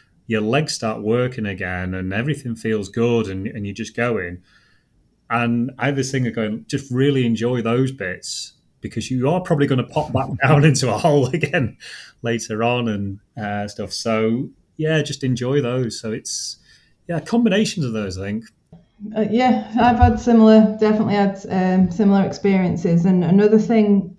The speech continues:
Speaker 2: that I use a lot, and I get, try and get my clients to use a lot, is spectators. And I'm, I'm not, you probably don't know <laughs> if, what it's like in the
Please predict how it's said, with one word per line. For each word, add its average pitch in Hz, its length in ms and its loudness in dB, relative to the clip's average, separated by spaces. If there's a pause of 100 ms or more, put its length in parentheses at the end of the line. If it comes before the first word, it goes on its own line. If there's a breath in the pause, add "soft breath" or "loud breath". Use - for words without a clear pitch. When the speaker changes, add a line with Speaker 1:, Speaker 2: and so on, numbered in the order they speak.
Speaker 2:
that 175 200 0
I 190 540 4
use 196 240 4
a 190 80 2
lot, 175 320 2
and 180 100 0
I 180 60 -2
get, 185 300 -2
try 202 100 0
and 190 80 2
get 180 180 -2
my 180 360 2
clients 202 380 4
to 208 100 2
use 202 100 4
a 190 60 0
lot, 170 260 -2
is 170 280 0
spectators. 185 1040 0 (720)
And 190 240 2
I'm, - 100 -6
I'm 196 160 2
not, - 300 -2
you 214 100 2
probably 226 460 4
don't 220 180 4
know 220 120 10
<laughs> - 0 -
if, - 300 2
what 202 220 2
it's 185 200 -4
like 190 280 0
in 196 160 4
the 180 400 0